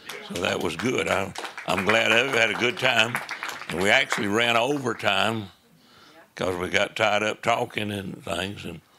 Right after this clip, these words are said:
so, you know, it might do you good sometimes to just come and see. You know, you say, "Well, I don't have this," well, just come and see.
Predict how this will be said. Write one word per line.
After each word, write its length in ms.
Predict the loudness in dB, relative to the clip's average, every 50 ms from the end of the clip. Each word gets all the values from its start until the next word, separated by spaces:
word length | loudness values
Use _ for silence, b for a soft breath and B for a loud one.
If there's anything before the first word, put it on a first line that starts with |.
| B B B B B B
so, 320 | -14 -12 -10 -10 -10 -12 -12 -14 -12
you 120 | -8 -6
know, 140 | -6 -6 -6
it 100 | -8 -12 _ _ -6
might 180 | -4 -4 -2 -2
do 80 | -2 -2
you 220 | -2 -2 -2 -2
good 240 | -2 -2 -2 -2 -2
sometimes 560 | -4 -6 -6 -4 -4 -2 -2 -2 -4 -6 -8
to 60 | -8
just 240 | -8 -6 -6 -8 -10 B B B B B B
come 320 | -8 -4 -2 -2 -2 -2 -4
and 120 | -6 -6
see. 540 | -4 -4 -2 0 0 0 0 -2 -6 -16 _ _ _ -20 -20 -20 _ -20 -20 -20 -20 _ _ _ _ _ _ _ -20 -20 _ -20 _ -20 -12
You 100 | -10 -8 -8
know, 160 | -8 -10 -14 -18 _ _ _ _ _ _ _
you 140 | -16 -12 -6
say, 80 | -2 0
"Well, 100 | 2 4
I 160 | 4 4 4
don't 340 | 4 2 2 2 2 2 0
have 140 | 0 0 0
this," 280 | 0 0 0 0 0 B B B B -10
well, 120 | -8 -6
just 380 | -4 -4 -4 -4 -4 -8 -12 _ _ _ _ -10
come 320 | -8 -8 -6 -8 -10 -12 -12 -10
and 260 | -8 -8 -8 -10 -14
see. 480 | -16 -12 -10 -10 -8 -8 -10 -12 -16